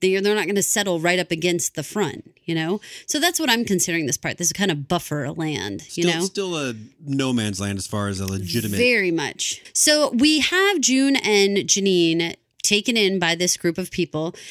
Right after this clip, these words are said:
Speaker 1: It seems like they go into this place that was like an indoor play place kind of thing. It was very Walking Dead-esque, like,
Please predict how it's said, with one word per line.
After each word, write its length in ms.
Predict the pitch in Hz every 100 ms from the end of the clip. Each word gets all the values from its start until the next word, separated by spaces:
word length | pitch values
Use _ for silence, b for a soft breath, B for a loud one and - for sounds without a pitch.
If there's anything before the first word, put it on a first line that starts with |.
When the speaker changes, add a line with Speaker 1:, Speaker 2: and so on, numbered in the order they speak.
| B
Speaker 1:
It 140 | 269
seems 340 | - - 254 254
like 160 | 254 -
they 100 | 202
go 160 | 202
into 220 | 208 185 180
this 180 | 180
place 300 | - 185 185
that 340 | - 170 170 -
was 220 | 175 170
like 180 | 180 160
an 160 | 156 -
indoor 400 | 208 226 214 175
play 320 | 156 - 208
place 460 | 262 - 359 359 -
kind 200 | - 370
of 80 | 370
thing. 380 | - 381 370 370
It 60 | 359 B B
was 160 | 202 196
very 160 | 277 254
Walking 500 | 175 190 220 202 156
Dead-esque, 800 | 170 170 160 - 143 - - -
like, 240 | 175 175